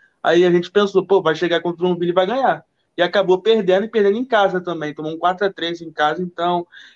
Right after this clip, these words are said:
a situação ficou feia pro Sorocaba. E o Joinville eu acho que entra como azarão. Eu vou apostar assim porque o Atlântico, melhor campanha,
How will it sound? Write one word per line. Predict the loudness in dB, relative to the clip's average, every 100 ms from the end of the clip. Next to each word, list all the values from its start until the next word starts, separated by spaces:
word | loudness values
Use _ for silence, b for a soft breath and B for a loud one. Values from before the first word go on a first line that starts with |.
| B _ _ _ -6
a | -4
situação | -2 -2 0 -2 -2
ficou | -4 0 -2
feia | 0 0 0
pro | -2
Sorocaba. | -4 -2 -2 -2 -2 0
E |
o |
Joinville | 2 2 2 2
eu | 2
acho | 0 0
que | -2
entra | 0
como | 0 0
azarão. | 2 2 2 0 -4 -4
Eu | 0
vou | 2
apostar | 4 2 4 2
assim | 0 -2 -6
porque | -6 -6 -6 -6 b b b -2
o |
Atlântico, | -2 0 -2 -2 -4 0
melhor | 2 2 0
campanha, | -4 -6 -2 0 0 -2 -6 -10